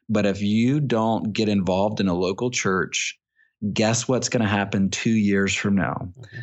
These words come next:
Speaker 1: You're gonna be in the exact same <laughs> situation, going through the exact same problems
Speaker 2: Mm-hmm.
Speaker 1: because you need the body of Christ. You just do.
Speaker 2: That's right.
Speaker 1: So habit one, local church. Habit two, engagement in the word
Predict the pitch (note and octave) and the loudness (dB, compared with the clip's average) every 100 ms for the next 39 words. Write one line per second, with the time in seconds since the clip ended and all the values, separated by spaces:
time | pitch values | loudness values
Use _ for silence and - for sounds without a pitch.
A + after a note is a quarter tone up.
0 | - F#2+ G#2+ A2 G2+ G#2 G2+ F#2 F#2 F2+ | -6 -2 2 2 2 2 2 2 2 2
1 | F2+ G2+ - - A#2 A#2 A2+ B2+ A2+ B2+ | 2 2 0 0 2 2 2 0 0 0
2 | G#2 G#2 - A#2+ G#2 F#2 G#2 A2+ G#2+ - | 2 0 0 2 2 2 2 2 0 0
3 | A2 G2+ F#2 G2+ G#2+ B2 C3 - A#2+ A2+ | 0 2 0 0 2 2 2 0 2 2
4 | A#2 F2+ F#2 G2+ G#2 F#2+ A#2 C#3+ B2 G#2 | 2 0 0 0 0 0 -2 0 -2 -4
5 | G#2 B2+ F3 C#3+ C#3 E3 A#2 G#2 B2+ D#3 | -2 0 0 0 0 -2 -2 0 0 -2
6 | - D3 - B2+ - B2+ C#3+ D3+ D3+ G#3 | 0 0 0 -2 -2 -2 -2 -2 0 0
7 | A#3+ - _ G#2+ - F#2 - - - _ | -2 -10 _ -20 -12 -12 -12 -18 -18 _
8 | C#3 C3 B2 A#2 - _ - D#3+ F#3+ E3+ | -2 0 0 -2 -10 _ -2 0 2 0
9 | D#3 F#3+ B2+ F#2+ B2 E3 E3 - F#3 C#3 | 0 2 0 0 0 0 -2 0 0 0
10 | - - - - - _ _ - C#3+ F3 | -4 -8 -8 -12 -18 _ _ -4 0 0
11 | A2+ - E3 F#3+ A#2+ F#2 F#2+ - _ B2+ | -2 -2 0 2 0 -2 -6 -14 _ -2
12 | A#2+ G#2 A#2+ D3+ D#3+ D#3 C#3+ C3+ C3 D3 | -2 0 0 0 0 0 -2 -2 0 2
13 | C#3 A#2 A2 C3 D3 D3 C#3+ | 2 2 2 2 2 0 -2